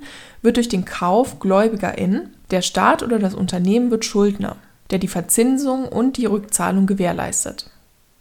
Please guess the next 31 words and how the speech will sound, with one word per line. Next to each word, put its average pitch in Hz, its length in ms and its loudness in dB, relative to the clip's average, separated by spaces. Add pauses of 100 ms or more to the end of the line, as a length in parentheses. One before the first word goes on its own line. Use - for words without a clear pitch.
(360)
Diejenigen, 269 500 4
die 226 60 4
Bundesanleihen 254 800 4
kaufen, 262 420 0
stellen 240 380 0
Deutschland 233 480 2
also 202 220 0
einen 190 140 0
Kredit 226 380 0
aus, - 340 -4 (340)
auf 190 160 0
den 208 240 6
sie 220 120 0
Zinsen 190 400 2
bekommen. - 440 -6 (1300)
Eine - 280 2
Anleihe 277 360 4
besteht 233 320 0
aus 226 120 0
den 208 140 2
drei 196 220 2
Elementen 185 600 2
Nennwert, 269 640 2
Couponzins 247 920 0
und 233 200 -2
Laufzeit. - 840 -2 (460)
Der 190 80 4
Nennwert 262 440 2
beschreibt - 440 -2
die - 160 -4
Höhe, 214 400 2